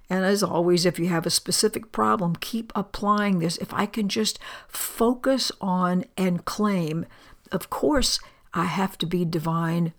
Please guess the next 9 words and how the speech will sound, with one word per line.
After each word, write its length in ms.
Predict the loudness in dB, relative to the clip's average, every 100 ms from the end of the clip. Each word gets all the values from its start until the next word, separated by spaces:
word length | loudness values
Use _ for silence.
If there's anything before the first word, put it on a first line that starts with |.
| _
because 420 | -4 -2 0 0
my 220 | -2 -2 0
source 800 | 2 4 2 0 -2 0 -2 -6 -20 -20 -8 -2
is 180 | -2
divine. 640 | -2 -6 -6 -8 -10 -10 -12 -16 -20 -6
My 140 | -2 2
source 640 | 2 2 2 2 0 -4 -2
is 260 | -2 -2 -8 -18 _ -8
all-powerful, 1080 | -2 0 0 -2 0 0 0 -2 -2 -2